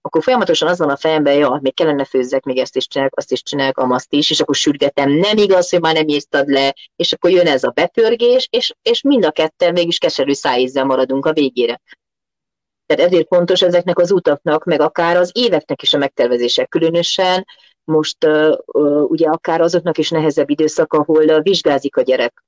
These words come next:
az évnek a végén, akár érettségi vizsga, akár felvételi vizsga, ott is egy teljesen másfajta felkészülés. Az az év, az egy kicsit arról szól, meg a köré kell strukturálódjon, hogy,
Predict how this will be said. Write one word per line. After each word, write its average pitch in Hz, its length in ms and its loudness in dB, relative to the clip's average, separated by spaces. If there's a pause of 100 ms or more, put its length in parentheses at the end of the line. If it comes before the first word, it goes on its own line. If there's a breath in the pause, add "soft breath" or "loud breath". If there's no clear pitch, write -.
az 123 180 -6
évnek 143 320 -2
a 143 60 -2
végén, 131 360 0
akár 131 260 -2
érettségi 147 600 0
vizsga, 131 360 0
akár - 300 -6
felvételi 143 640 0
vizsga, 131 520 -2 (280 soft breath)
ott 160 160 -4
is - 120 -4
egy 156 100 0
teljesen 170 340 0
másfajta 156 540 0
felkészülés. 139 680 -2
Az 135 140 0
az 143 160 0
év, 156 240 2
az 160 120 2
egy 160 80 0
kicsit - 300 -4
arról 156 300 2
szól, 165 240 0
meg 143 160 -2
a 175 100 0
köré 151 260 0
kell 135 160 -2
strukturálódjon, 127 1000 -2
hogy, 131 240 0